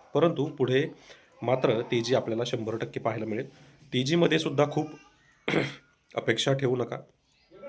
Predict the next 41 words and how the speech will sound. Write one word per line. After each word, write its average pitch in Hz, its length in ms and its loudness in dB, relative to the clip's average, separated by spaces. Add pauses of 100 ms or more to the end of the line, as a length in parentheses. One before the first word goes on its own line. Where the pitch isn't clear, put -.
(680)
तेजी 139 180 6
जी 170 120 4
असणार 160 260 6
आहे, 143 180 2
ही 139 160 -4
सर्वसाधारण 127 540 2
पाचशे 117 300 0
ते 123 120 -4
सातशे 127 340 -2
रुपये 120 260 -2
किंवा 117 260 -4
जास्तीत 110 320 -4
जास्त 113 260 -4
एक 117 300 -2
हजार 117 160 0
रुपये 120 220 -2 (480)
एवढी 127 240 4
असणार 135 240 2
आहे. 143 240 -2
याच्या 123 200 -4
पलीकडं 120 440 -4
तेजी 107 320 -4
आपल्याला 110 260 -2
पाहायला 107 300 -4
मिळणार 95 300 -6
नाहीये. 90 280 -6
तर 123 100 -4
जाणून 127 260 -2
घेऊयात 139 220 0
नक्की 131 240 -6
तेजी 120 220 -4
काय 107 160 4
असणार 110 240 0
आहे 107 200 -2
आणि 117 160 -4
आजचे 107 240 -4
बाजार, 101 340 -6
कापूस 110 340 -2
बाजारभाव 104 460 -6 (440)
काय 107 140 4
आहेत. 98 140 -2